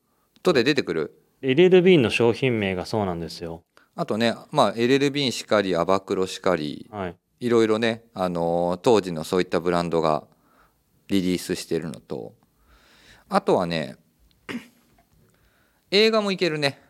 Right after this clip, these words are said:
Speaker 2: あー、
Speaker 1: えーと、
Speaker 2: 確かに。
Speaker 1: ラスベガスをやっつけろでは
Speaker 2: 着てますね。
Speaker 1: 着てるんですよ。
Speaker 2: はい。
Speaker 1: ジョニーがね。
Speaker 2: そうですね。
Speaker 1: はい、着用してる、えーと、ラスベガスをぶっつける、あ、やっつけろだ。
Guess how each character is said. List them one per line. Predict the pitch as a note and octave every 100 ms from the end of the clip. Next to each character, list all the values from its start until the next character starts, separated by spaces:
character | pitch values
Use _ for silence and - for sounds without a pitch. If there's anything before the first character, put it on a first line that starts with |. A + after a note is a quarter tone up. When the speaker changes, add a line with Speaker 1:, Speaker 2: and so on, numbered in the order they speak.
| _ _
Speaker 2:
あ | G#3+
ー、 |
Speaker 1:
え | G#3+ G3+
ー | G3 F#3
と、 |
Speaker 2:
確 |
か |
に。 | F#3+
Speaker 1:
ラ | B2+
ス |
ベ | B2
ガ | C3+
ス | A#2+
を |
や | F#2
っ | F#2
つ | -
け | G2+
ろ | D#2+
で | D#2+
は | D2 A#1 -
Speaker 2:
着 |
て | D3
ま | C#3+
す | -
ね。 | G2 E2 -
Speaker 1:
着 |
て | - G2+
る |
ん | F#2
で | D2+
す | -
よ。 | B2+
Speaker 2:
は |
い。 | F#2+ - _ _
Speaker 1:
ジ | G2+
ョ | G#2
ニ | F2
ー |
が | D#2
ね。 | G#2+ C#3+
Speaker 2:
そ | D3+
う |
で | A#2
す | -
ね。 | F#2+
Speaker 1:
は | G#2+ F#2+
い、 | -
着 | G#2 -
用 | F2+
し | E2+
て | E2
る、 | E2+ D#2 - _ _ _ _
え | D#2+ C#2+
ー |
と、 | -
ラ | D2 F#2
ス | G2+
ベ | G#2
ガ | G2
ス | G#2+ D#3+
を |
ぶ | A#2+ D2
っ |
つ | - -
け | D#2+
る、 | -
あ、 | F#2+ D2+
や | F2
っ | -
つ | -
け | -
ろ |
だ。 | -